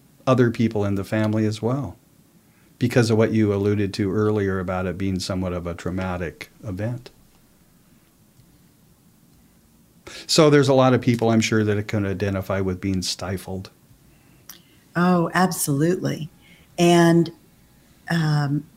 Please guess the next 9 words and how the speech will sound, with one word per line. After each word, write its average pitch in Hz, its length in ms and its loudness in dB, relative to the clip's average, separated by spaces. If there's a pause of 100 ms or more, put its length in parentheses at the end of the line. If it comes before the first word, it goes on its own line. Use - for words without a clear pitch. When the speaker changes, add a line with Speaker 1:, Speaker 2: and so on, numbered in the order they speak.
(180)
Speaker 2:
any 226 480 4 (220)
woman, 170 520 2 (640)
Speaker 1:
Mm-hmm. 104 120 2
Speaker 2:
any 214 200 6
person 202 400 0
of 180 160 0
color, 147 460 -4 (760)
Speaker 1:
Mm-hmm. 95 340 -6 (280)
Speaker 2:
any 214 480 4